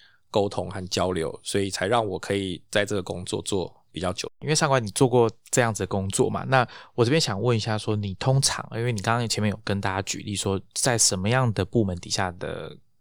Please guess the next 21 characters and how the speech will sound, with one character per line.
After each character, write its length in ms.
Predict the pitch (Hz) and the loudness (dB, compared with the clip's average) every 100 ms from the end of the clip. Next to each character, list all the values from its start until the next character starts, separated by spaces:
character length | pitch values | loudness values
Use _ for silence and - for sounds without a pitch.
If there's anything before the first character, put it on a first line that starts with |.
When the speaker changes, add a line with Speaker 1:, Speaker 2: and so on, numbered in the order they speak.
| _ _ _ | _ _ _
Speaker 2:
开 140 | 113 | 0
发 100 | 107 | 0
者 80 | 104 | 0
关 160 | 98 101 | -4 -4
系 120 | 120 | -4
的 80 | 87 | -4
人， 140 | 90 | -6
他 160 | - 110 | -6 0
需 140 | - | 2
要 80 | 104 | 2
用 80 | 107 | 0
什 100 | - | -4
么 80 | |
方 220 | 90 98 101 | -6 -6 -6
式 140 | 113 | -6
去 160 | - 104 | -6 -2
吸 220 | - 101 | 0 0
引 120 | 98 - _ - | -6 -10 _ -10
开 120 | - | -6
发 160 | 95 | -6
者？ 220 | 90 - | -4 -4